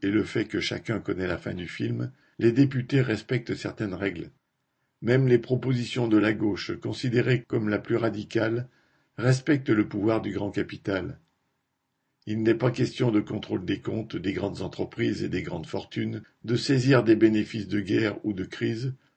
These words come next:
d'interdire de licencier ou d'obliger à investir dans les activités utiles à la population.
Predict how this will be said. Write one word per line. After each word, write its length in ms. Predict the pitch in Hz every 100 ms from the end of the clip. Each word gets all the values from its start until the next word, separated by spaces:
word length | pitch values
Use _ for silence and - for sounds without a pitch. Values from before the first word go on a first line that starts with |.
| -
d'interdire 600 | 117 127 131 117 113 107
de 100 | 104
licencier 720 | 98 95 107 - - 110 113 - _ -
ou 120 | 139
d'obliger 640 | 135 131 120 110 127 127
à 100 | 107
investir 460 | 107 107 107 131 110
dans 120 | 98
les 200 | 98 90
activités 640 | 98 - 98 92 - 98 -
utiles 380 | 104 - 113 107
à 60 |
la 140 | 90 85
population. 680 | 98 - 101 90 - 98